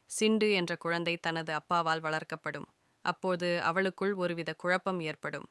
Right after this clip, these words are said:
அதன்பின் அவள் தனது உண்மையான தாயை தேடிச் செல்வாள்.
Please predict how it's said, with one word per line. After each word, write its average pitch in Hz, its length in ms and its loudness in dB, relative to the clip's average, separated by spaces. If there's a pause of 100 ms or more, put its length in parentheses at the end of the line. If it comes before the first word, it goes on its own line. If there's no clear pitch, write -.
(240)
அதன்பின் 185 540 -4
அவள் 165 300 -6
தனது 165 520 -6 (340)
உண்மையான 208 480 -2
தாயை 180 480 -4 (240)
தேடிச் 175 480 -4
செல்வாள். 147 320 -12